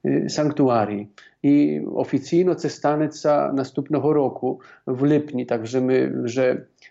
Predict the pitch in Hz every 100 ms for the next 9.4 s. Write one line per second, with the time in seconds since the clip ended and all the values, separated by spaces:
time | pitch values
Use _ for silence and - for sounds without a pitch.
0 | - 127 135 131 135 127 120 - 127 117
1 | 127 120 - 131 127 147 143 143 131 127
2 | 131 131 123 127 127 135 127 127 131 123
3 | 127 123 120 127 123 135 131 - 139 127
4 | 123 - - - 123 - 135 131 131 135
5 | 143 139 135 117 131 131 120 - 135 135
6 | 131 - 127 135 127 110 127 127 127 -
7 | 131 131 - 113 123 - - - - -
8 | 135 135 135 139 139 127 127 131 127 131
9 | 127 123 131